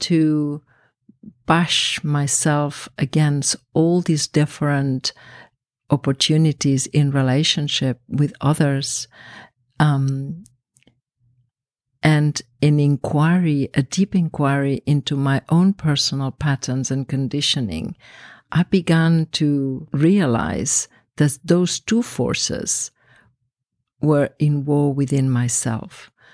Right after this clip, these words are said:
So I was either operating from an immature masculine within myself or the immature feminine within myself.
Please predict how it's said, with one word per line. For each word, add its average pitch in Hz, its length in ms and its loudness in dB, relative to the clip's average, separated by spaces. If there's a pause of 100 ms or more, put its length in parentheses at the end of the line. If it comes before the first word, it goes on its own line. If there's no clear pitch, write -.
(100)
So - 360 0
I 160 120 2
was 151 260 0 (140)
either 165 680 2 (320)
operating 135 720 -2
from 135 300 -4
an 131 160 -4
immature 165 580 2
masculine 123 800 -2
within 131 300 -2
myself 127 640 -4 (480)
or 147 380 2 (420)
the 135 400 0 (380)
immature 160 560 2
feminine 127 720 0 (140)
within 135 280 0
myself. - 540 -6